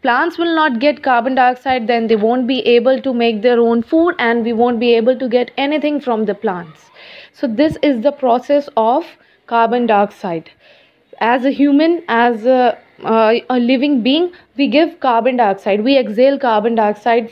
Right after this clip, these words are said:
for the process of photosynthesis, just for the plants only. That's why plants are able to absorb carbon dioxide, and they make their own food,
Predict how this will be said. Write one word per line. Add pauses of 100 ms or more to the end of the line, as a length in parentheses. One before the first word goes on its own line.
for
the
process (440)
of
photosynthesis,
just
for (260)
the (400)
plants (160)
only. (540)
That's (100)
why (440)
plants (200)
are
able
to (120)
absorb
carbon
dioxide, (100)
and
they
make
their (140)
own
food,